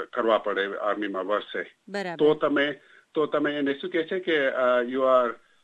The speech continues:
Speaker 1: અ, ready. અ,
Speaker 2: Right.
Speaker 1: ઘણા ડોર-, ડોર્મન્ટ રિઝર્વ્સ હોય છે જે આ બધું ના કરે, they just sitting on the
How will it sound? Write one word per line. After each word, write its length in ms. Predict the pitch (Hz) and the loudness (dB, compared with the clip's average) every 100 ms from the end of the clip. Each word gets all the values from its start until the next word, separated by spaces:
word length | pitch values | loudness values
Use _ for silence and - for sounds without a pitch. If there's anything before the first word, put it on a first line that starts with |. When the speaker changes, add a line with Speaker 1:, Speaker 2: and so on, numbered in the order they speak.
| _ - | _ -8
Speaker 1:
અ, 60 | 131 127 120 120 110 | -4 -2 -4 -8 -4
ready. 480 | 123 120 107 - - | -2 -2 -6 -12 -10
અ, 340 | 120 117 107 113 | -6 -4 -4 -4
Speaker 2:
Right. 200 | 196 165 | -6 0
Speaker 1:
ઘણા 240 | 139 165 | 2 2
ડોર-, 440 | 147 139 160 139 | 2 4 4 2
ડોર્મન્ટ 400 | 131 147 170 165 - 139 127 | -2 0 0 -4 -6 -12 -10
રિઝર્વ્સ 360 | 123 131 160 151 | -8 0 0 0
હોય 120 | 185 | -4
છે 180 | 180 113 | -4 -6
જે 360 | 123 123 123 | -2 -2 -4
આ 160 | - 120 | -6 -4
બધું 240 | 131 135 | -4 -4
ના 160 | 120 139 | -2 -2
કરે, 260 | - 113 110 | -2 -4 -4
they 180 | 120 | -6
just 340 | 113 123 - 139 | -8 -12 -12 -10
sitting 280 | 123 123 117 | -6 -2 -2
on 100 | |
the 80 | 110 | -4